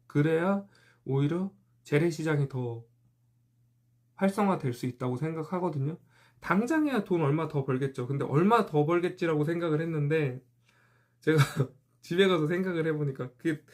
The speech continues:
다이가 여덟 개에서 열한, 여덟 명이나 열한, 열한 명 정도 앉을 수 있거든요. 근데 앉는 시간이 한 십 분, 십오 분이란 말이에요. 십 분, 십오 분마다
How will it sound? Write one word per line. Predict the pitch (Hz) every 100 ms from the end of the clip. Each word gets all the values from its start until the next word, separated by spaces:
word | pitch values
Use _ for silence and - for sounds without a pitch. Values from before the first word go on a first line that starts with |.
| - - _
다이가 | - 165 202 165 143 139 131 - _ _ _ _
여덟 | 135 156 220 214
개에서 | 190 160
열한, | 143 139 180 185 - _
여덟 | 139 151 226 233
명이나 | 226 208 196 190 185 175 170 139
열한, | 123 175 202 202 - _ _ _ _ _ _
열한 | 135 143 196
명 | 202 180
정도 | 160 135
앉을 | 113 147
수 | 147
있거든요. | 123 123 120 135 202 _ _ _ _
근데 | - 156 240 262 _ _ _ _ _ _ _
앉는 | 190 190 233
시간이 | 226 208 185
한 | 165 160 - _
십 | - - -
분, | 233
십오 | 214 233
분이란 | 202 185 151
말이에요. | 131 131 135 175
십 | - 214
분, | 202
십오 | 202 202
분마다 | 185 170 151 143 135